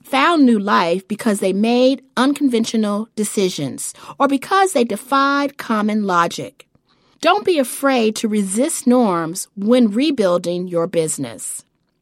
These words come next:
Brand building is full of bumps and bruises, mistakes and landmines,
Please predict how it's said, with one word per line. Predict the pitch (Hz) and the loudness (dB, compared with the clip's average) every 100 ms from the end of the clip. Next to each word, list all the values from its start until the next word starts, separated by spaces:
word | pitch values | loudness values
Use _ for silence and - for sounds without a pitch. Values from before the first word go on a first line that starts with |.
| _ _ _ _ _ _ _ _ _ _ _ _ _ _ _ - - - | _ _ _ _ _ _ _ _ _ _ _ _ _ _ _ -20 -20 -2
Brand | 302 339 427 | 0 2 2
building | 294 285 285 254 | 4 4 4 2
is | 196 | 0
full | - 240 | 0 2
of | 196 - | 2 2
bumps | 190 247 - | 2 2 4
and | 269 | 2
bruises, | 220 190 180 143 107 - - _ _ _ | 4 2 2 -4 -8 -12 -14 _ _ _
mistakes | 214 220 - 196 226 - | -4 -2 -2 -2 -2 -2
and | 302 | -2
landmines, | 311 330 294 185 147 87 - - | 0 2 4 4 2 -4 -14 -16